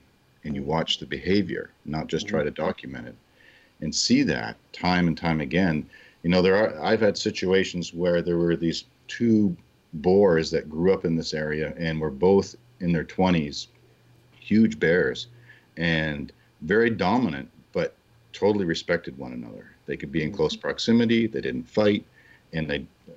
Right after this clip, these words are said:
that being said, there were a lot of bears in the area, a lot of female opportunity in breeding season and stuff, but it's just, it was quite something to, to bear witness.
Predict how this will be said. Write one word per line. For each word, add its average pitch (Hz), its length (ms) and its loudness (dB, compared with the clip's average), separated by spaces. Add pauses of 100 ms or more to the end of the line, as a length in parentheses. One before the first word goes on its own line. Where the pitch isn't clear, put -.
(260)
that 117 220 4
being 92 200 4
said, 80 280 0
there 80 80 0
were 76 60 2
a 76 40 0
lot 82 240 2
of 69 80 -4
bears 78 240 0
in 78 60 -10
the 71 80 -8
area, 73 160 -2
a 71 60 -4
lot 76 140 -2
of 78 80 -4
female 73 380 -4
opportunity 73 560 -6
in 69 120 -8
breeding 71 300 -4
season 71 480 -10 (300)
and - 100 -12
stuff, 69 360 -8
but 80 100 -2
it's 73 140 -6
just, - 280 0
it - 520 -20
was - 120 -4
quite 135 260 2
something 107 520 0
to, 80 280 -2 (440)
to - 100 -12
bear 92 420 0
witness. 90 640 0